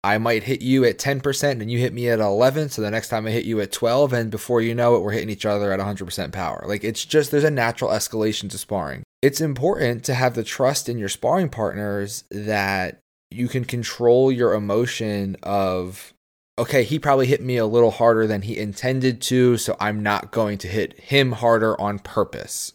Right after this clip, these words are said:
Or, like you said, having the recognition of,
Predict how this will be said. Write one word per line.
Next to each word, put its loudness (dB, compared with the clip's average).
Or, 0
like 0
you 0
said, -2
having -4
the -4
recognition -4
of, -4